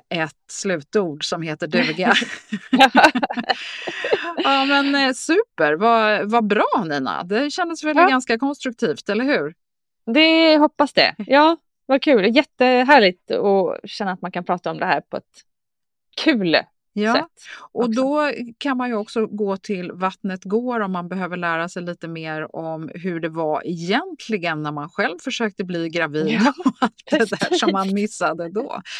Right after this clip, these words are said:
Speaker 2: <laughs> Ja,
Speaker 1: Och sen kanske
Speaker 2: får
Speaker 1: man
Speaker 2: man gärna
Speaker 1: redan
Speaker 2: göra.
Speaker 1: har, eh, eh, döttrar i åldern som det är aktuellt
Speaker 2: Mm.
Speaker 1: för. Så där kan det
Speaker 2: Precis.
Speaker 1: finnas, eh, mycket, ja, information att hämta. Och sen så finns det då, eh, också något avsnitt med mig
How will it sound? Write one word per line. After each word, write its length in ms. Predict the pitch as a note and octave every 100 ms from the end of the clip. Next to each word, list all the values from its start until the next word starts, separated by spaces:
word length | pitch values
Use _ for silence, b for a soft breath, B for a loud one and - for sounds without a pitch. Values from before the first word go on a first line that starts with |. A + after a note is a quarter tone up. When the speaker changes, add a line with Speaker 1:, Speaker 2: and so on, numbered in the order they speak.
| -
Speaker 2:
<laughs> 260 | - E4+
Ja, 320 | - A#3+ B3+ G3
Speaker 1:
Och 140 | A3+
sen 180 | F#3 D#3
kanske 260 | D#3 -
Speaker 2:
får 0 |
Speaker 1:
man 100 | C4
Speaker 2:
man 100 | G4
gärna 220 | G4 - F#3+
Speaker 1:
redan 200 | F3+ -
Speaker 2:
göra. 100 | A3
Speaker 1:
har, 300 | B3+ A#3+ A#3
eh, 280 | A3+ G#3+ G#3 - B B B B A3 G#3 F#3+ F#3+
eh, 60 | F3+ - G3+ F3+ F3+ F3+
döttrar 720 | G#3 C#4+ - G3+ G#3+ C4+ -
i 120 | A#3
åldern 440 | - G#3 G3+ A#3+ E4+
som 200 | - B3+
det 120 | A#3
är 60 | A3+
aktuellt 300 | A3+ A3+ A#3
Speaker 2:
Mm. 100 | G4+
Speaker 1:
för. 300 | B3+ G#4 B4+
Så 160 | - F3
där 200 | D3+ D3
kan 240 | F#3 F#3+
det 60 | A#3
Speaker 2:
Precis. 180 | - D4
Speaker 1:
finnas, 500 | G#4 C#4 C#4+ - -
eh, 60 | C4+ C4+ C4
mycket, 420 | C4+ - - A3 G#3+ G#3 G3+ - - -
ja, 140 | -
information 640 | - G#3+ - G3+ G#3+ F3+ E3+
att 80 | F#3
hämta. 300 | E3 - D#3
Och 140 | G3+
sen 180 | A3 G3+
så 160 | B3+
finns 260 | B3+ C#4+ D4
det 100 | D4
då, 400 | C4+ B3 A#3+ A#3
eh, 380 | A3 - A3 G3+ -
också 260 | G#3 -
något 180 | F#3+ F#3+
avsnitt 500 | - F#3 - F3+ -
med 380 | F3 F3 E3 D#3+
mig 260 | F3+ A3+